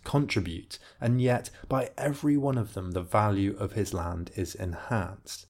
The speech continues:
He renders no service to the community, and he contributes nothing to the general welfare.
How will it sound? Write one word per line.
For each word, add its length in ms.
He 120
renders 460
no 360
service 480
to 100
the 120
community, 720
and 80
he 80
contributes 640
nothing 600
to 120
the 100
general 440
welfare. 640